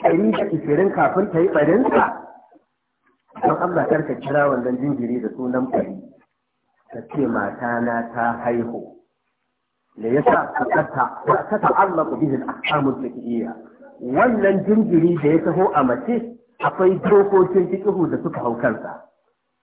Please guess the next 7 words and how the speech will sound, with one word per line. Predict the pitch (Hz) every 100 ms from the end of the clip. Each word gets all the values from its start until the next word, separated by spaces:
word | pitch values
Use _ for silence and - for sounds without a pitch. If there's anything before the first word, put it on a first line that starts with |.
| _ _ _ _ _ _ _ -
Fa | -
idza | 139 151 151
saqafa | 143 151 151
al-janin | 117 123 131 147 131
fi | 127
dhalika | 127 139 143 -
al-waqti, | 120 127 147 - 143 147